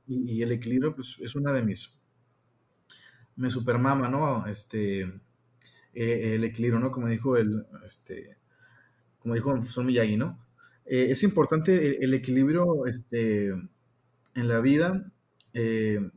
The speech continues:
y, y por eso un profesional de alto desempeño es alguien integral, no es alguien que nada más es bueno para hacer cuentas o para administrar, es alguien redondo,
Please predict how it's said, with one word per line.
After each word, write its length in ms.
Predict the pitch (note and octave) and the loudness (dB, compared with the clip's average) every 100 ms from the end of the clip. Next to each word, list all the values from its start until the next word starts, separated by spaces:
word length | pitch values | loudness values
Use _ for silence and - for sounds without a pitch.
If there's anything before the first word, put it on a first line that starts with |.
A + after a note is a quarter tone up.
| _ _ - | _ _ -2
y, 640 | C3+ C3+ C3 B2+ B2+ C#3 | 2 4 4 4 2 0
y 60 | C3+ | 0
por 220 | D3+ D#3+ | 2 4
eso 200 | D#3+ F#3 | 4 2
un 360 | F#3 E3 E3+ | 2 2 0
profesional 640 | E3+ F#3+ F3+ C3+ - B2+ D3 | 0 0 0 -2 0 0 2
de 80 | E3+ | 2
alto 160 | E3 | 2
desempeño 640 | F3 C#3+ B2 D3+ E3 F3+ E3 | 0 -2 0 0 2 0 0
es 160 | D3 | -2
alguien 360 | D#3+ D3+ E3+ - | 0 0 -2 -4
integral, 680 | D#3 C#3 A#2+ A2+ A2+ G#2+ - _ _ | -4 -2 0 2 2 2 -2 _ _
no 220 | C3+ C#3+ | -6 -2
es 180 | F3 - | 0 0
alguien 260 | E3+ D#3+ E3 | -2 -2 -4
que 120 | C3+ | -2
nada 180 | B2+ C#3+ | -2 0
más 160 | D3+ | 0
es 100 | D3+ | -2
bueno 520 | C3+ C#3 D3 D#3 E3 - - _ _ _ _ | 2 2 2 0 -2 -8 -20 _ _ _ _
para 220 | - A#2+ A#2 | -2 2 2
hacer 300 | A2+ C3+ B2+ | 0 -2 2
cuentas 540 | D#3 F#3 F#3 F3 D3+ | 2 2 4 2 2
o 100 | B2 | 0
para 140 | A#2 | 0
administrar, 640 | A#2+ A2+ G#2 - D3+ F#3 - _ _ - | 0 0 -2 -2 0 0 -6 _ _ -6
es 180 | C3+ | -2
alguien 340 | D3 D3 D#3+ D#3 | 0 0 2 2
redondo, 600 | B2+ A#2 B2+ B2+ G#2+ | 2 4 2 2 -4